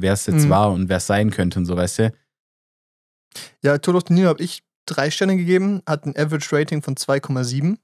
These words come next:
Speaker 1: Echt jetzt?
Speaker 2: Was hab ich denn gegeben? Hab ich denn drei? Doch, drei Sterne.
Speaker 1: Ja, gut, aber dann
Speaker 2: Problem
Speaker 1: ist
Speaker 2: ist,
Speaker 1: halt
Speaker 2: ich
Speaker 1: auch
Speaker 2: seh da deine Bewertung grad nicht, also ich, du hast, glaub ich, nicht gelockt oder so. Ähm, ja, also es ist so der Film,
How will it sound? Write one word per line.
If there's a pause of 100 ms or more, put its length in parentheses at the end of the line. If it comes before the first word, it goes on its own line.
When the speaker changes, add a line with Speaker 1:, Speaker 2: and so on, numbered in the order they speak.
Speaker 1:
Echt
jetzt?
Speaker 2:
Was
hab
ich
denn
gegeben?
Hab
ich
denn
drei?
Doch,
drei
Sterne.
Speaker 1:
Ja,
gut,
aber
dann
Speaker 2:
Problem
Speaker 1:
ist
Speaker 2:
ist,
Speaker 1:
halt
Speaker 2:
ich
Speaker 1:
auch
Speaker 2:
seh
da
deine
Bewertung
grad
nicht,
also
ich, (380)
du
hast,
glaub
ich,
nicht
gelockt
oder
so. (720)
Ähm, (1000)
ja, (460)
also (600)
es
ist
so
der
Film,